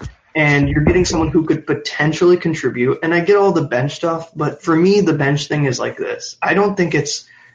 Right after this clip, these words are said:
the team writing him off like he's gonna never start. I think it's more like, "Hey, we want you to be on the bench right now. We'll probably close games out with you.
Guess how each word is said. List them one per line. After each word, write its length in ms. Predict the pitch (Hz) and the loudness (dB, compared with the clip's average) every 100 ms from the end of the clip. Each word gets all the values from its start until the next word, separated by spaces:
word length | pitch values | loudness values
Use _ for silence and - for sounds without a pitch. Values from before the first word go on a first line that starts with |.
| - | -6
the 120 | 147 | -6
team 380 | - 151 147 131 | -2 0 2 2
writing 240 | 135 135 | 2 2
him 120 | 135 | 2
off 220 | 127 131 123 | 0 -2 -4
like 140 | 120 | -4
he's 200 | - 147 | 0 0
gonna 200 | 147 135 | 2 2
never 320 | 127 123 123 | 2 0 -2
start. 540 | 117 - 120 170 175 - - - - _ - | -4 -2 0 0 -2 -8 -20 -20 -20 _ -4
I 60 | |
think 220 | 156 202 208 | 0 0 0
it's 100 | 165 | 0
more 240 | 156 160 | 2 2
like, 340 | 151 131 - - _ _ _ | 2 0 -4 -18 _ _ _
"Hey, 320 | - 156 139 | 0 4 4
we 500 | 135 139 147 139 131 | 2 2 4 4 0
want 440 | - 139 147 175 180 | -6 -2 0 0 2
you 60 | |
to 80 | 165 | 0
be 360 | 156 143 135 156 | 0 -4 2 2
on 140 | 165 | 4
the 40 | 151 | 2
bench 260 | 139 143 | 2 0
right 280 | 143 135 131 | 2 2 0
now. 360 | 139 123 139 180 | -2 -2 0 2
We'll 240 | 165 139 | 2 0
probably 560 | - 143 139 151 147 139 | -2 -2 2 2 2 2
close 260 | 147 139 | 2 2
games 300 | 143 135 131 | 2 -2 -2
out 240 | 127 123 - | -2 -6 -4
with 160 | 160 | -2
you. 360 | 175 190 202 202 | 2 4 4 0